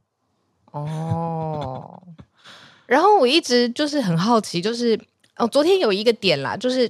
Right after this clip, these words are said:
郭好像是原来是希望是侯友宜先生，就是市长他自己过去嘛。那后来不知道是不是因为，呃，政治文化，或者是要，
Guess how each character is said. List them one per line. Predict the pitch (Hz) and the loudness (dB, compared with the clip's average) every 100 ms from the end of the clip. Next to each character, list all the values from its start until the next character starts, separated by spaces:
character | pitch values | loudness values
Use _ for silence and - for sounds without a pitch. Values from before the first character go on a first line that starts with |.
| _ | _
郭 | - 262 277 277 | 0 4 4 4
好 | 139 | -2
像 | 190 202 | -2 -2
是 | 202 | -4
原 | 185 147 | -4 -2
来 | 156 | -2
是 | 175 | -2
希 | 196 - 208 | -6 -4 -2
望 | 196 180 | 0 -2
是 | - 180 - _ | -2 -4 -6 _
侯 | - 190 | -2 2
友 | 175 147 | 2 -2
宜 | 143 | -8
先 | 160 160 | -6 -6
生， | 160 160 156 160 | -4 -4 -4 -8
就 | |
是 | 170 160 156 _ _ _ | -12 -12 -12 _ _ _
市 | - 196 | -4 -4
长 | 135 | -2
他 | 151 180 | -2 -4
自 | - | -2
己 | 185 | -6
过 | - 180 | -4 -6
去 | - - | -6 -12
嘛。 | 139 92 _ - - | -10 -12 _ -20 -4
那 | 320 254 - _ - | -2 -2 -4 _ -8
后 | - 226 | 0 2
来 | 196 160 160 - _ _ _ _ _ | 4 2 -2 -8 _ _ _ _ _
不 | - | -12
知 | 294 | -2
道 | 302 277 | 2 2
是 | 269 | 0
不 | 254 | -6
是 | 247 | -4
因 | 220 233 240 | -2 0 2
为， | 214 185 160 - | 2 -2 -6 -12
呃， | 170 151 160 | -8 -6 -2
政 | 269 240 | 0 2
治 | 226 | 2
文 | 175 147 | 2 0
化， | 190 196 | -2 0
或 | 214 190 | 0 0
者 | 160 | -2
是 | - 196 | -2 0
要， | 185 170 151 | 2 2 0